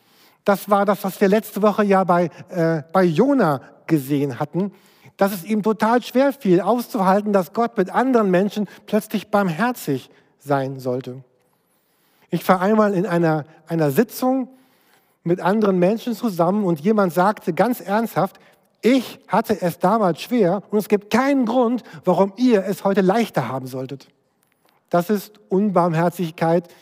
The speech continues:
wie man sie kaum besser ausdrücken könnte. Der Gott der Bibel,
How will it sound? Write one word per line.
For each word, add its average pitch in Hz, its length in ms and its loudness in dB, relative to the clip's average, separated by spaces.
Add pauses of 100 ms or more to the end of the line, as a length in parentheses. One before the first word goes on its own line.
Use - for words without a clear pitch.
(260)
wie 180 100 0
man 175 140 2
sie 165 160 -4
kaum 170 340 0
besser 160 440 -4 (220)
ausdrücken 151 840 -4 (380)
könnte. 120 320 -12 (3000)
Der 175 100 4
Gott 220 220 0
der 247 100 4
Bibel, 196 500 0